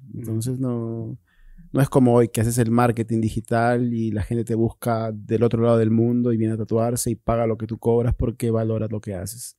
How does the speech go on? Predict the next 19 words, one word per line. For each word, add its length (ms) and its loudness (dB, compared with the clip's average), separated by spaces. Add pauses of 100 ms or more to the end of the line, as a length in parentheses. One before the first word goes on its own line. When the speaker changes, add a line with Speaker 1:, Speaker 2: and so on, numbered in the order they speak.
Speaker 2:
Sí. 120 -12 (500)
Mucho 280 -2
más 220 0
aún 320 0
cuando 400 2
eres, 140 4
estás 180 -2
comenzando 680 0
y 140 -6 (240)
nadie 240 0
te 100 -4
paga 340 -2
por 240 -4
algo 140 0
que 100 -8
tú 120 -4
no 80 -2
sabes 260 -2
hacer. 340 -6